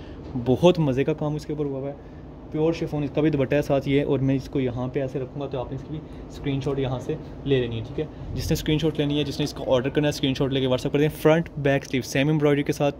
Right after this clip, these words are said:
कॉटन लॉन ट्राउज़र होता है और साथ शिफॉन दुपट्टे के साथ ये वाला सूट आपको मिलेगा पाँच हज़ार दो सौ में। तो देर ना कीजिए, ठीक है। जैसे ही आप वीडियो हम लगाते हैं, और मैं हर बंदे को कहता होता हूँ कि हमारी वीडियो अपलोड होने के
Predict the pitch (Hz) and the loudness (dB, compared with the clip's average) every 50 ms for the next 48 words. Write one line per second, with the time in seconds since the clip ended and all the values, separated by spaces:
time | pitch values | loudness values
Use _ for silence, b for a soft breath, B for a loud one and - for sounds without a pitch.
0 | - - - - - - 143 135 151 156 156 147 147 139 - 131 123 123 139 147 | -10 -18 -16 -8 2 2 4 4 4 4 4 4 2 2 2 2 2 4 4 2
1 | 151 147 147 143 147 147 143 147 151 143 - 143 131 131 131 - 135 - 135 127 | 2 2 0 2 2 2 2 2 0 0 0 0 0 0 0 -2 -2 0 0 0
2 | 131 123 120 120 113 143 135 - 151 - 147 139 135 139 139 139 139 135 - 131 | 0 0 0 -2 -2 -2 -2 -4 -4 -4 -4 -2 -2 0 0 0 -2 0 -2 -2
3 | 120 131 127 - - 131 127 123 127 139 143 143 B B B B B - - 131 | 0 0 0 0 0 0 2 2 2 0 0 -2 B B B B B -2 2 4
4 | 123 127 131 - - 160 143 147 143 139 131 123 139 131 - 123 107 107 107 B | 4 4 4 2 2 2 4 4 4 4 4 4 2 4 4 0 -2 -2 -4 B
5 | 160 170 175 180 156 B - - 135 131 127 127 127 120 - B B B B B | -8 -10 -8 -10 -10 B -2 2 2 4 4 4 4 2 -2 B B B B B
6 | B B - - 127 131 151 170 170 185 180 175 175 170 147 147 151 170 160 - | B B -8 0 6 8 8 10 10 6 2 4 4 2 2 2 0 0 0 0
7 | - 156 - 165 151 151 147 147 170 165 160 143 135 139 131 151 151 143 156 147 | -2 0 0 2 2 2 2 2 2 0 0 2 2 0 2 2 2 2 2 2
8 | 143 135 123 127 127 - 156 151 151 147 151 147 151 151 143 143 139 135 139 139 | 2 4 4 2 2 2 2 2 4 4 4 4 4 2 2 2 0 2 2 2
9 | 139 143 143 143 147 139 139 143 147 143 151 147 143 135 131 131 147 165 170 139 | 4 4 2 4 2 2 2 2 0 0 0 0 0 2 4 6 6 6 6 6
10 | 135 127 131 143 143 135 139 147 147 143 143 131 131 127 147 147 | 4 2 4 4 4 4 4 4 2 4 4 0 0 2 2 2